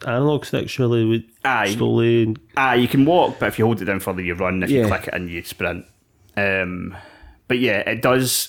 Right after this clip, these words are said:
Speaker 2: feel a lot more like Valhalla. But the emphasis on stealth is there. Like, a massive emphasis on stealth. And it's back to, like, do you remember in,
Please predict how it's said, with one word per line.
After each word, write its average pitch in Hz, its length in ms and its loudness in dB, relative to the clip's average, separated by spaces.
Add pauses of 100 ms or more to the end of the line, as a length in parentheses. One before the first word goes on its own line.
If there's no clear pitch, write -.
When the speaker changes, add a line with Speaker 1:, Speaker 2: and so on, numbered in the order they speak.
Speaker 2:
feel 110 600 -2
a 117 100 0
lot 107 180 2
more 98 240 -2
like 98 160 -4
Valhalla. 113 720 0 (1300)
But - 140 0
the 110 100 0
emphasis 98 440 -2
on 85 120 -6
stealth 87 420 -4
is 87 180 -4
there. 85 240 -8 (400)
Like, 92 180 -4
a 92 60 -4
massive 92 600 -4
emphasis 90 460 -8
on 90 140 -8
stealth. 87 480 -6
And 101 140 -2
it's - 120 -6
back - 480 -4
to, 90 640 0 (220)
like, 92 380 -8 (320)
do 131 120 -2
you 120 80 2
remember 139 600 0 (160)
in, 104 640 -4